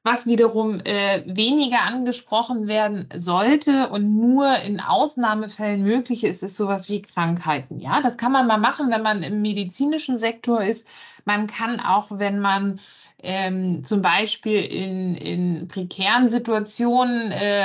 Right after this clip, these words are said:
einen Arbeitnehmer sucht, auch mal nach Vorstrafen fragen, ähm, auch Drogentest. Aber das sind alles nur ganz, ganz besondere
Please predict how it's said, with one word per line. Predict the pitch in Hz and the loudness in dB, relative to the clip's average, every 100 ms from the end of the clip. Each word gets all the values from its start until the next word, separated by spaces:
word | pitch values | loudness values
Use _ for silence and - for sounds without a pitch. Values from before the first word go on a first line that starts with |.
| 160 | 2
einen | 175 196 | 0 0
Arbeitnehmer | 180 220 214 208 226 254 240 | 2 2 2 0 0 2 2
sucht, | 214 233 220 - | 0 -4 -6 -4
auch | 175 190 | -2 0
mal | 202 196 | 0 0
nach | 185 | -2
Vorstrafen | - 185 196 - 233 240 240 247 | 4 4 4 2 4 4 2 -10
fragen, | - 180 190 220 226 214 214 - | -8 0 2 2 0 -4 -4 -4
ähm, | 185 185 196 185 131 | -4 -4 -4 -6 0
auch | 196 190 180 | 0 0 -10
Drogentest. | 180 175 226 262 262 - 247 277 | -8 -2 0 0 -2 0 -2 0
Aber | - 202 | -4 -2
das | 202 - | -2 -2
sind | 262 233 | -4 -2
alles | 196 226 220 | -2 -4 -4
nur | 214 | -4
ganz, | 185 214 302 - | -2 -2 -4 -4
ganz | 175 226 254 | -4 -4 -8
besondere | - 214 185 185 202 294 311 285 277 | -8 -8 -2 0 0 0 -2 -2 -4